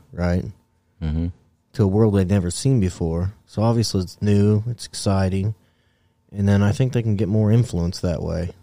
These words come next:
Speaker 1: Like,
Speaker 2: Right.
Speaker 1: yeah.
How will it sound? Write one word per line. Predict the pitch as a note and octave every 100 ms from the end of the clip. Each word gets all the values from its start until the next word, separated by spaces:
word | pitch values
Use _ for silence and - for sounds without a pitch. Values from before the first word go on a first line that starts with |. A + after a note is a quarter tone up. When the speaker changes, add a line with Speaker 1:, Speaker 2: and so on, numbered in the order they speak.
| -
Speaker 1:
Like, | - E2+ E2+ _ _ _ _ _ _ _ _ _ _ _ -
Speaker 2:
Right. | F#2+ E2 G2+ - _ _ _ _ _ _ _ _ _ _ _
Speaker 1:
yeah. | G#2+ G#2+